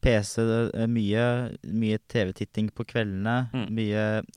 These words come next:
Speaker 1: altså du bruker øynene, mm, eh,
Speaker 2: Til å fokusere veldig mye, da.
Speaker 1: fokusere veldig mye, nå,
Speaker 2: Ja.
Speaker 1: ja.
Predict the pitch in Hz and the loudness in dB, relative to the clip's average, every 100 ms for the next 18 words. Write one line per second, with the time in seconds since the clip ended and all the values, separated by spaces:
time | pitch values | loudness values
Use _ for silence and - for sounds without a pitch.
0 | - - - - - 110 113 120 120 123 | -20 -20 -20 -12 -10 -8 -6 -6 -4 -2
1 | 120 95 - 117 110 95 92 101 107 104 | -2 -4 -4 -2 0 -2 -4 -2 -2 -2
2 | 107 104 107 101 - _ _ _ _ _ | -2 -4 -6 -6 -12 _ _ _ _ _
3 | _ _ _ _ _ _ _ - 110 107 | _ _ _ _ _ _ _ -10 -6 -2
4 | 107 107 104 113 - 113 - 104 101 120 | -2 -2 -4 -6 -8 -10 -8 -6 -4 -2
5 | 120 120 127 - 110 113 113 117 113 127 | -2 -2 -4 0 0 2 0 0 -2 -2
6 | 127 113 113 110 107 107 - 120 | -2 -4 -6 -6 -8 -10 -8 -8